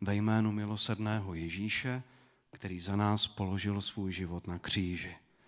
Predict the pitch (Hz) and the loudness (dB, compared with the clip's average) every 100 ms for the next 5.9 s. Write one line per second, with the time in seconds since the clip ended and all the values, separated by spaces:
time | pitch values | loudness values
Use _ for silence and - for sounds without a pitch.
0 | _ _ - 104 123 139 135 131 - 135 | _ _ -2 0 4 6 8 8 8 6
1 | - 135 131 117 127 - 113 98 82 - | 6 4 4 4 2 0 0 -2 -6 -18
2 | _ _ _ - - - 113 127 139 135 | _ _ _ -20 -8 0 2 6 6 6
3 | - 160 185 143 101 87 82 - - _ | 4 6 8 6 4 0 -8 -14 -20 _
4 | 127 110 113 113 101 - 117 127 127 - | 0 2 4 2 0 -2 0 2 2 2
5 | 120 123 135 107 98 110 117 120 | 2 4 2 0 0 2 4 4